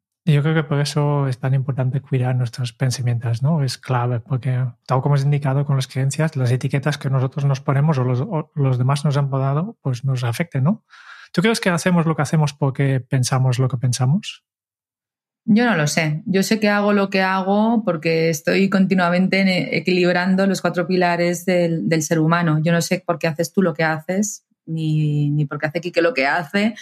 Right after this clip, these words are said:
Speaker 2: ni por qué cada uno ha-, hace lo que hace. Lo que sí sé es que estamos muy condicionados, eh, a la mente, al cuerpo y a las emociones si nos estamos identificando constantemente con ello, ¿no? Entonces,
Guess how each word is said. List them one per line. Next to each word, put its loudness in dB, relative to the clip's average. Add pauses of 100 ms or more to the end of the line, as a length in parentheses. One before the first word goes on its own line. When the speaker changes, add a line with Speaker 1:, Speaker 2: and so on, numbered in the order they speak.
(200)
Speaker 2:
ni 0
por -4
qué 0
cada 0
uno 0
ha-, -4
hace -10
lo -2
que -6
hace. -4 (320)
Lo 2
que 0
sí 0
sé 0
es -2
que 2
estamos 0 (300)
muy 4
condicionados, 0 (720)
eh, 2
a 0
la 2
mente, 2
al -2
cuerpo 0
y 2
a -2
las 0
emociones 2
si 0
nos -2
estamos 0
identificando 0
constantemente -2
con -2
ello, 2 (560)
¿no? 2
Entonces, 0